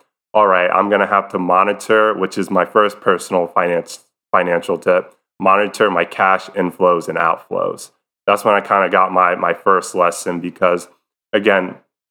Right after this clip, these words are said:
that previous summer, I was working, like, five to six shifts a week, just constantly just, like, saving up.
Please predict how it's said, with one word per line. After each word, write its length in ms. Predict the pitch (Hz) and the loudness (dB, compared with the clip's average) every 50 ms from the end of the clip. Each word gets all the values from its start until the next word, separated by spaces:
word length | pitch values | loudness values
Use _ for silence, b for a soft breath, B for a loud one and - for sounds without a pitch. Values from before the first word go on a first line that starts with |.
| _ _ _ _ _ _ _ - | _ _ _ _ _ _ _ 0
that 220 | - 110 110 117 - | 2 2 2 2 2
previous 340 | - 120 113 110 107 98 - | 0 0 0 0 0 -2 2
summer, 340 | - 104 101 104 101 101 | 0 2 2 4 2 2
I 140 | 104 104 101 | 2 2 2
was 180 | 98 101 95 95 | 0 0 -2 0
working, 420 | 95 101 101 101 - 104 95 95 | 2 0 2 2 0 -2 -2 0
like, 360 | 92 90 85 87 87 - _ | 0 0 0 0 -4 -6 _
five 320 | - 101 98 98 95 92 - | 0 2 4 4 2 0 -4
to 260 | - - 92 90 87 | -2 0 0 0 0
six 640 | - - - 104 95 - - - - - - - _ - | -4 -2 0 0 -2 -2 -4 -16 -16 -16 -18 -14 _ 0
shifts 300 | 110 120 - - - - | 0 0 0 -2 -6 -6
a 100 | 104 95 | -4 -4
week, 420 | 90 90 92 90 90 90 - - _ _ _ _ _ - | -2 -2 -2 -2 -2 -4 -6 -10 _ _ _ _ _ -10
just 140 | - 95 - | -8 -8 -6
constantly 440 | - - 107 98 98 - - 101 95 | 0 2 2 2 2 0 -2 -4 -2
just, 260 | 87 98 92 - - | -2 -4 -6 -4 -4
like, 260 | 98 90 90 - - | -2 -2 -2 -2 -6
saving 520 | - - - - 104 95 90 87 90 87 90 | -8 -8 -2 0 0 0 0 -4 -4 0 2
up. 300 | 95 92 92 92 - | 2 2 2 0 -6